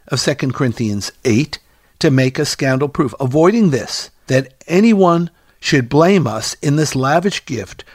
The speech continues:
which is administered by us." Basically scandal-free, because as I said, scandal is bad news for the church, degrading the reputation of Christ, bringing everyone into suspicion,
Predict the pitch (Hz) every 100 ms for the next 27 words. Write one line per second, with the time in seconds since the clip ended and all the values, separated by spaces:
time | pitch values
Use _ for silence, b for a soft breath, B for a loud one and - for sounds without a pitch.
0 | b 131 143 156 131 135 131 170 175 151
1 | - 110 95 - b 107 107 117 113 120
2 | 113 - 123 107 - - - _ _ -
3 | 143 190 - 185 175 - 156 151 156 151
4 | - 110 98 110 120 110 120 160 175 -
5 | 98 90 - - 170 175 175 110 82 -
6 | _ 143 135 110 113 139 151 143 123 95
7 | 98 - 104 104 - 220 240 - - _
8 | 156 135 147 139 131 123 113 113 113 110
9 | 123 - 107 92 - 190 196 196 - 143
10 | 123 110 117 - 147 135 123 110 101 110
11 | - 110 - - 220 - 220 208